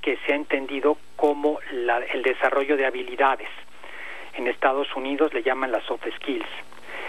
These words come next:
Estas que muchas de las universidades y escuelas alrededor del mundo han puesto un, eh, particular acento en los últimos años, significan el desarrollo de capacidades como el trabajo en equipo,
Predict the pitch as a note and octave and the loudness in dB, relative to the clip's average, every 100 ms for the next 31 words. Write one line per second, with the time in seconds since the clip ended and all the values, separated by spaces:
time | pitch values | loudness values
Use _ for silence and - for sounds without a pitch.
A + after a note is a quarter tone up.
0 | - - - D#3 - F3 G3 - - - | -10 -4 0 0 2 0 0 -6 -14 -14
1 | - - A#2 A2+ - - - - D3 F3 | -8 -2 0 -2 -4 -12 -14 -4 2 4
2 | F3 B2+ B2 A2+ B2 A2+ G#2+ - B2 C#3 | 4 4 2 0 0 0 0 2 4 4
3 | C3 - C3+ C3 B2+ A#2 A#2+ C3 B2+ B2+ | 0 -2 2 2 4 2 4 2 0 -2
4 | B2+ B2+ - C#3+ - B2+ - - C3 B2 | 0 0 2 2 2 -2 -2 0 0 -2
5 | - - - - - - - - - - | -6 -10 -8 -8 -4 0 2 2 2 -4
6 | - - D3+ D3+ - C3+ D3 A#2 A2+ - | -2 4 4 4 0 -2 0 0 0 -4
7 | - - - C3 C#3 D3 E3+ - - - | -2 -2 0 2 4 4 2 0 -4 -10
8 | - - - - - C3 B2+ D#3+ E3+ D3+ | -10 -10 -12 -4 0 2 2 2 2 0
9 | B2 A#2+ C3 C#3 D3+ D3 B2 - B2 - | -2 0 2 4 4 2 2 0 0 0
10 | A#2+ C3 C#3+ D3+ - A2+ A2 A#2 B2+ - | 2 4 4 0 -2 -2 2 4 4 2
11 | B2+ A2 - C#3 - C#3 C#3+ | -2 -4 -4 -4 0 2 2